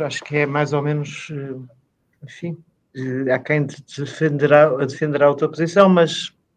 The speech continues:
muita gente defende a posição de que não, o P S D não arrancou com Luís Montenegro. Eh, acha que quando Luís Montenegro se perder as eleições de, de par-, do Parlamento Europeu, eh, terá condições de continuar líder?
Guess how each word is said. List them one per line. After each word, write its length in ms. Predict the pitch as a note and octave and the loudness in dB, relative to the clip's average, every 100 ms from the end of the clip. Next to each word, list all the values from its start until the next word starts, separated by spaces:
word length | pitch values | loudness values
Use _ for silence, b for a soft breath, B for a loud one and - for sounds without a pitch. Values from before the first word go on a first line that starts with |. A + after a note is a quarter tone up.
| - | -8
muita 300 | D3 D3 C#3 | -6 -4 0
gente 240 | C#3+ C#3+ | 0 -2
defende 340 | - D3 C#3 | -2 -2 -2
a 40 | C3+ | -4
posição 440 | - B2+ D3 C#3 | -6 -10 -4 -4
de 140 | C3 B2 | -4 -10
que 420 | - C3+ C3 C3 B B B B | -10 -8 -8 -8 B B B B
não, 440 | D3+ D#3 D3 C#3+ C#3 | 0 2 2 0 -4
o 80 | - _ | -12 _
P 80 | D#3 | -2
S 140 | D3 | 0
D 120 | - D#3+ | 2 4
não 180 | E3 | 6
arrancou 640 | D#3+ D3 D3 - D3 C3+ B2+ | 4 4 -2 2 2 2 -4
com 180 | C#3+ | -8
Luís 220 | C3+ C3 B2+ | -6 -6 -6
Montenegro. 580 | A#2+ A#2+ A#2 - - _ B B B B _ | -8 -8 -12 -14 -20 _ B B B B _
Eh, 260 | E3 D3+ D3+ | -2 2 2
acha 300 | E3+ F3 A3 | 2 0 -6
que 80 | - | -2
quando 200 | G#3 F3+ | 0 4
Luís 160 | F#3 | 2
Montenegro 400 | F3+ E3 - E3 | 2 -2 0 -4
se 60 | - | -4
perder 280 | D#3 D3+ D#3 | -6 0 0
as 120 | D3 | 0
eleições 720 | D3 C#3+ C#3+ D3 C3+ B2 B2 | 0 0 -2 -6 -6 -6 -12
de, 480 | B2+ C#3 C3 B2+ B2 A#2 B2+ - | -12 -6 -6 -4 -4 -6 -10 -12
de 180 | - C3 | -12 -10
par-, 200 | B2 C#3 | -8 -8
do 200 | B2+ C3+ | -8 -8
Parlamento 360 | C#3 C3 C3 C3+ | -4 -4 -4 -6
Europeu, 580 | B2+ - D3 C#3+ - _ _ _ B B B B B - | -8 -2 0 0 -4 _ _ _ B B B B B -8
eh, 240 | D#3 C#3+ | -2 -2
terá 180 | - D3 | 0 -2
condições 460 | C#3+ D3 C3+ D3+ D3 | 0 -2 -2 -2 -2
de 40 | |
continuar 400 | D3+ C3+ C#3 C3 | -4 -2 0 0
líder? 420 | C3 C3+ E3 E3+ | 0 -2 -2 -6